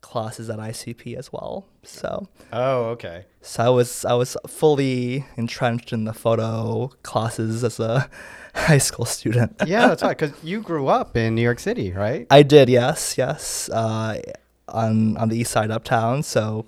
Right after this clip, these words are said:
Speaker 1: quick six train ride from, um, eighty-six down here to twenty-third, so it's, like, thirty minutes or something.
Speaker 2: So, um,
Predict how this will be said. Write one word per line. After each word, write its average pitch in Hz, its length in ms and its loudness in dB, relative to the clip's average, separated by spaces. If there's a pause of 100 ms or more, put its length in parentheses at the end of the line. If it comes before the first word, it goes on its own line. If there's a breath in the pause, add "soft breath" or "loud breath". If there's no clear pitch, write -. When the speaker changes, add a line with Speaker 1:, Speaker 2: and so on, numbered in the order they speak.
Speaker 1:
quick - 340 0
six - 260 -6
train 127 300 -2
ride 120 540 -2 (360 soft breath)
from, 113 420 0
um, 110 680 -4
eighty-six 117 640 -4
down 113 220 -4
here 123 80 -2
to 113 80 -6
twenty-third, 120 560 -4
so - 160 -8
it's, - 180 -10
like, 117 180 -6
thirty 113 220 -6
minutes 127 300 -8
or 151 60 -10
something. 147 440 -12 (160)
Speaker 2:
So, 175 240 -10
um, 147 440 -4